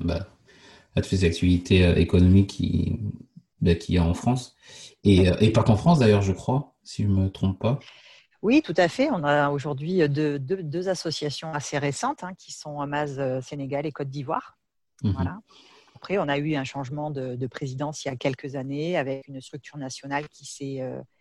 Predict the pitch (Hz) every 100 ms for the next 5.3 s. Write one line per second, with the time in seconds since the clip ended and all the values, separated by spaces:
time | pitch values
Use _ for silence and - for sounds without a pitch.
0 | _ _ _ 208 202 190 175 - 151 143
1 | 139 131 214 440 _ _ _ _ _ -
2 | 139 143 139 139 143 131 131 135 175 214
3 | 220 151 139 135 131 _ _ _ _ _
4 | - 131 139 135 - 135 147 156 156 143
5 | 131 131